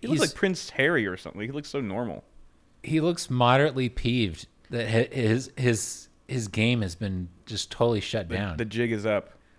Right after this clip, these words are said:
Speaker 2: Damn, I can't believe they're cracking down on me like
Speaker 1: <laughs>
Speaker 2: this. This is unreasonable.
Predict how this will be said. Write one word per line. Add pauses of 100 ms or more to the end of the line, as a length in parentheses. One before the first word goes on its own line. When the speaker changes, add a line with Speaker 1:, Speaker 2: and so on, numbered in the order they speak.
(100)
Speaker 2:
Damn,
I
can't
believe
they're
cracking
down
on
me
like
Speaker 1:
<laughs>
Speaker 2:
this. (460)
This
is
unreasonable.